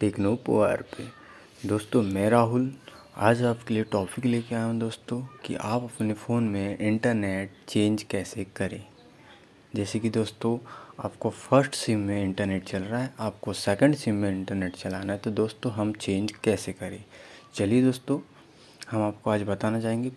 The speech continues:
पूरी वीडियो लास्ट तक देखिए दोस्तों और समझिए दोस्तों। जैसे कि दोस्तों हम सेटिंग ओपन कर रहे हैं, सेटिंग ओपन करने के बाद देख पा रहे हैं दोस्तों कुछ इस प्रकार का इंटरफेस हो रहा है। जैसे कि ऑप्शन इस पर क्लिक करना है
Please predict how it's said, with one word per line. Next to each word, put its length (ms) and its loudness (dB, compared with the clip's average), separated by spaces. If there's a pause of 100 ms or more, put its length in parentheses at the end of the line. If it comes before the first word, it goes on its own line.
(120)
पूरी 320 4
वीडियो 260 2
लास्ट 420 -2
तक 160 0
देखिए 480 0 (180)
दोस्तों 380 -2
और 140 -4
समझिए 480 0
दोस्तों। 400 -14 (420)
जैसे 280 0
कि 100 6
दोस्तों 340 0
हम 80 2
सेटिंग 420 2
ओपन 260 -2
कर 180 -4
रहे 160 -8
हैं, 200 -10 (600)
सेटिंग 400 -2
ओपन 260 0
करने 300 -2
के 80 -8
बाद 140 -2
देख 320 -4
पा 120 -2
रहे 120 -2
हैं 80 -2
दोस्तों 380 -6 (380)
कुछ 180 -4
इस 80 -6
प्रकार 400 -2
का 120 -6
इंटरफेस 600 -6
हो 60 -8
रहा 100 -8
है। 80 -4
जैसे 300 -8
कि 200 -6
ऑप्शन 380 -2
इस 80 -2
पर 140 -12
क्लिक 320 -4
करना 260 -2
है 80 -8